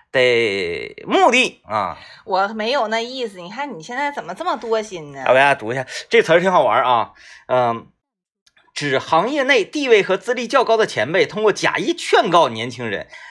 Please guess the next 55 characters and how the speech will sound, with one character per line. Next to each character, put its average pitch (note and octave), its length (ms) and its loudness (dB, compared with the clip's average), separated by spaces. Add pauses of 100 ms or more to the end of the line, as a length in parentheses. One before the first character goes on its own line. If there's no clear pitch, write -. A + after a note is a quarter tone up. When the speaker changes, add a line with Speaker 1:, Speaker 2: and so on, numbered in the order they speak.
Speaker 1:
使 E3 260 2
自 D#4+ 200 -4
己 E3+ 160 -8
在 F#3 360 4 (220)
行 - 360 0
业 D4+ 180 2
竞 D4+ 240 -4
争 A3+ 160 2
中 G#3 160 -2
处 A#2+ 220 -10
于 E3+ 160 -4
有 A#2 220 -4
利 G3+ 220 -6
地 C#4+ 260 -6
位 G3+ 120 4
的 G3 60 0
行 A2 180 -10
为。 F#2 140 -2
哎， A#2 80 0
你 D3 80 -4
当 F3 180 2
时 D#3+ 60 -2
看 F#3 200 0
的 D#3+ 120 0
时 B2 100 -2
候， B2+ 80 0
你 C3 100 -6
没 F#3 120 2
往 B2+ 120 2
这 D#3+ 120 -4
方 C3+ 120 4
面 D3+ 160 4
寻 A#3 120 4
思？ - 40 -2
Speaker 2:
我 - 80 0
没 - 140 2
有， A3+ 100 -2
没 A#3 200 -4
有。 - 40 2
Speaker 1:
没 B3+ 60 6
有 A#3+ 80 8
啊？ G#3+ 340 4
Speaker 2:
没 A3+ 140 -4
有， C4 100 -2
没 A#3 120 -2
有， B3 60 0
我 A#3 100 2
一 D4 120 -6
点 C#4+ 120 -2
没 B3 60 -2
有。 A#3+ 60 4
我 A3 60 2
发 C4+ 220 0
誓， D4 280 -4
哥， F#3 200 -4